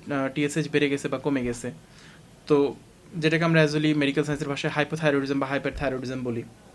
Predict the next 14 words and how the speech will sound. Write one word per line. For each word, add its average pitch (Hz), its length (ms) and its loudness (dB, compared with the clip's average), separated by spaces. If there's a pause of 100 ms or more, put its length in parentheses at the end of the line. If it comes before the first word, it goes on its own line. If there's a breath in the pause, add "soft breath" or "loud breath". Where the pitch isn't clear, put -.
(840)
তো 175 60 2
হাইপোথাইরয়েডিজম 240 760 2
হোক 254 220 0 (280)
আর 131 180 2
হাইপারথাইরয়েডিজম 123 840 2
হোক, 110 240 -8
মানে 165 220 4 (540 loud breath)
হরমোন 208 260 6
লেভেলটা 233 320 6
কমে 233 280 8
যাক 208 220 6 (520)
আর 175 160 6
বেড়ে 151 240 6
যাক। 117 160 -2